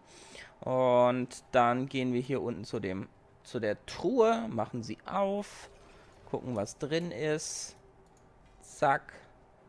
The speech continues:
Kein Ruf. Also wie gesagt, da können Ruf-Token drinne sein. Hatten wir jetzt in dem Fall leider nicht. Und dann gehen wir jetzt in die Stadt zurück.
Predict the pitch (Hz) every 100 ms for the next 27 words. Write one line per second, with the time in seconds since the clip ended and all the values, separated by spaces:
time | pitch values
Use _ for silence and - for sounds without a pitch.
0 | - - - 139 143 151 139 135 143 -
1 | 113 113 120 110 117 123 123 127 127 -
2 | 139 131 131 143 - - 135 139 131 120
3 | 127 131 123 127 120 120 120 123 - -
4 | - - - - - - - - 117 -
5 | 120 110 113 131 107 110 - 113 113 -
6 | - - - 131 123 127 123 110 - 135
7 | 170 254 - - - - - - - -
8 | - - 143 - - 120 123 143 147 156
9 | - - - - - - 131 123 117 123
10 | - 135 117 120 - 143 156 - - -
11 | 135 131 -